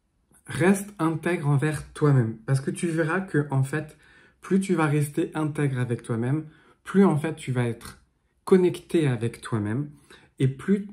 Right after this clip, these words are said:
tu es connecté avec toi-même, plus tu vas être connecté avec ce que tu ressens. Et plus tu es connecté avec ce que tu ressens, plus tu es en probité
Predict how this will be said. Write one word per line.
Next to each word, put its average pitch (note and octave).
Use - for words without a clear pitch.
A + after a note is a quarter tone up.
tu D3
es C3
connecté D#3
avec A2+
toi-même, A#2
plus -
tu -
vas C#3
être -
connecté D3+
avec A#2+
ce -
que -
tu -
ressens. G#2+
Et C3
plus G3
tu -
es C3+
connecté B2+
avec A2
ce -
que -
tu -
ressens, C3+
plus G3
tu B2+
es E3
en D3
probité D3+